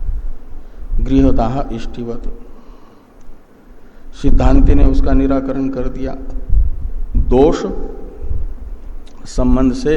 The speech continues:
विहित प्रायश्चित्त होने से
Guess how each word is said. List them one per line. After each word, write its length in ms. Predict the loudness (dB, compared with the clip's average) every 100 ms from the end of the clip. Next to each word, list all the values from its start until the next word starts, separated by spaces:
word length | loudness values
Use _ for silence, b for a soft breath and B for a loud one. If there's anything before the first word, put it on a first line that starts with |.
| -2
विहित 420 | -6 -4 -2 0 2 2 2 2 2 2 0 -2 -2 0 2 2 0 -8 -10 -12 B B B -2 -2 0 0 2 4
प्रायश्चित्त 580 | 4 2 0 -4 -6 -4
होने 380 | -2 0 -2 -2
से 220 | -2